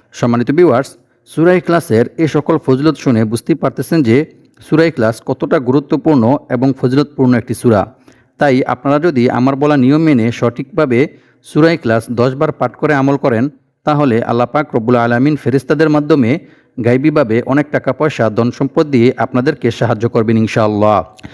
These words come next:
যেমনিভাবে আল্লাহ পাক রব্বুল আলামিন এক সাহাবীকে সাহায্য করেছিলেন। এক সাহাবী সূরা ইখলাসের একটি আমল করার ফলে অল্প কিছুদিনের মধ্যেই দারিদ্রতা থেকে মুক্ত হয়ে অনেক টাকা পয়সা, ধন সম্পদের মালিক হয়ে গিয়েছিল। সুবহানাল্লাহ।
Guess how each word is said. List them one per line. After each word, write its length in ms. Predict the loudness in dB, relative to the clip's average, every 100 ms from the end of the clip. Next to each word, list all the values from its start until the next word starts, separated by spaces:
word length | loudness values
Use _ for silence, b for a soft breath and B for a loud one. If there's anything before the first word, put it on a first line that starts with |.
| B -2
যেমনিভাবে 600 | 2 4 2 2 0 0 -2
আল্লাহ 220 | -2 -2
পাক 260 | -2 -6 -4
রব্বুল 200 | -2 0
আলামিন 360 | 0 2 0
এক 180 | 0 -4
সাহাবীকে 640 | -6 -4 -2 -2 0 0 0 -6
সাহায্য 380 | -4 -2 0
করেছিলেন। 540 | 0 -2 -2 -2 -2 -4 -10 b b b
এক 180 | -4 -2
সাহাবী 480 | -4 -2 -2 -2 -4
সূরা 260 | 0 0
ইখলাসের 400 | 2 0 0 0
একটি 240 | -2 0 0
আমল 220 | 2 0
করার 300 | 0 -2 0
ফলে 340 | 0 2 0 -2 b b b
অল্প 300 | -2 -2 -4
কিছুদিনের 460 | -4 -2 0 2 2
মধ্যেই 360 | 0 0 -2
দারিদ্রতা 520 | 0 0 0 -2 -2
থেকে 240 | -4 -2 0
মুক্ত 280 | 0 0 0
হয়ে 340 | 2 2 0 -4 B _ -2
অনেক 200 | -2 -2
টাকা 220 | -4 -4
পয়সা, 360 | -2 -2 0 -2
ধন 220 | 0 -2
সম্পদের 480 | -2 -2 -2 0 0
মালিক 260 | 0 -2 -2
হয়ে 180 | -2
গিয়েছিল। 480 | 0 0 0 0 -2 -2 _ _
সুবহানাল্লাহ। 920 | -4 -2 0 0 -2 -2 0 2 0